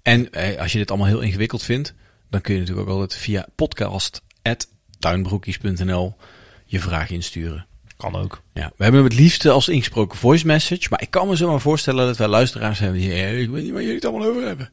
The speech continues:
Speaker 2: Oh, of ik vind dat spannend.
Speaker 1: Ja?
Speaker 2: Kan
Speaker 1: Oh ja,
Speaker 2: ook.
Speaker 1: oeh.
Speaker 2: Ja,
Speaker 1: Ja,
Speaker 2: of
Speaker 1: krijgen we
Speaker 2: kan
Speaker 1: dat weer.
Speaker 2: Ja.
Speaker 1: Ja.
Speaker 2: Wie zit daar nou op te wachten, mijn stem?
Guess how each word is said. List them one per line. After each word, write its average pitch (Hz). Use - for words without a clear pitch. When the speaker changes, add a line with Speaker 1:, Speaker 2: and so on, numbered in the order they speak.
Speaker 2:
Oh, 104
of -
ik -
vind -
dat 87
spannend. 98
Speaker 1:
Ja? 117
Speaker 2:
Kan 131
Speaker 1:
Oh 139
ja, 98
Speaker 2:
ook. 82
Speaker 1:
oeh. 104
Speaker 2:
Ja, 92
Speaker 1:
Ja, 90
Speaker 2:
of 87
Speaker 1:
krijgen 98
we 87
Speaker 2:
kan 101
Speaker 1:
dat 117
weer. 78
Speaker 2:
Ja. 85
Speaker 1:
Ja. 87
Speaker 2:
Wie 95
zit 92
daar 95
nou 110
op 104
te -
wachten, 104
mijn 104
stem? 110